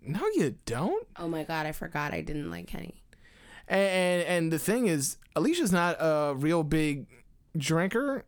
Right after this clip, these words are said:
Speaker 1: Like, where I feel like, and neither am I. I'm not just gonna put that entirely on her. Uh, I feel like we're more winos than anything else. We do enjoy a couple of cocktails. I do have a couple of, uh, liquors that I maybe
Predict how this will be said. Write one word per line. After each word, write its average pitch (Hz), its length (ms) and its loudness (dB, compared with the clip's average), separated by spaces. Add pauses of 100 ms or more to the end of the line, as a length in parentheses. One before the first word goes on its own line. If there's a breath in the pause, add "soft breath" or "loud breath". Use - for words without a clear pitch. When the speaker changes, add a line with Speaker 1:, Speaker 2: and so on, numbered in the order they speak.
(240)
Speaker 1:
Like, 151 220 2
where 156 260 2 (160)
I 170 140 0
feel 254 180 0
like, 240 160 2
and 226 80 4
neither 294 260 2
am 165 120 2
I. 127 360 0
I'm 151 280 0
not 180 160 2
just 160 180 -2
gonna 147 160 0
put 151 140 0
that 139 160 0
entirely 135 500 -2
on 117 140 -4
her. 123 280 -4 (440 loud breath)
Uh, 139 100 -2
I 131 200 0
feel 185 200 0
like 160 180 0
we're 151 120 2
more 151 260 2
winos 135 720 0
than 127 100 -2
anything 127 420 -2
else. 135 380 -2 (380 soft breath)
We 151 180 2
do 151 180 4
enjoy 147 360 0
a 131 40 -2
couple 139 360 0
of 135 80 -4
cocktails. 139 680 -2
I 139 120 0
do 143 180 2
have 139 220 -2
a 139 40 -4
couple 139 380 -2
of, 135 260 -4 (560 soft breath)
uh, 131 160 2
liquors 135 460 0
that 135 200 2
I 131 400 0
maybe 131 680 0